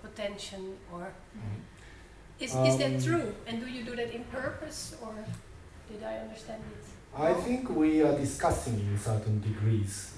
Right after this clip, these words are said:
Speaker 2: if this is a protest, or we are discussing about the ambiguity of if this is understood as a protest or not.
Speaker 1: Mm.
Speaker 2: And, um, but it is not like, uh, I don't say it is a protest.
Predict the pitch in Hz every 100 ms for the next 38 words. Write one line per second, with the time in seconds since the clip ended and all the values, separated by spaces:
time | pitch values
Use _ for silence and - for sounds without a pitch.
0 | 107 - 120 113 - 110 104 104 - -
1 | - 139 139 - 120 107 120 113 113 135
2 | 135 135 127 123 123 127 - - - 123
3 | 113 - 131 135 127 - - 135 127 127
4 | 123 110 151 151 - - 98 95 - -
5 | - 117 113 - 117 107 107 101 - -
6 | 127 127 131 - - - 202 107 104 101
7 | - 107 - 104 - - - 107 101 98
8 | 101 - - - - - - - - 120
9 | 120 117 117 117 117 117 113 113 113 113
10 | - 117 131 143 139 123 - 151 131 143
11 | 190 - 135 117 113 113 113 107 104 -
12 | 123 - 214 208 - - 98 104 98 92
13 | - 113 95 - - -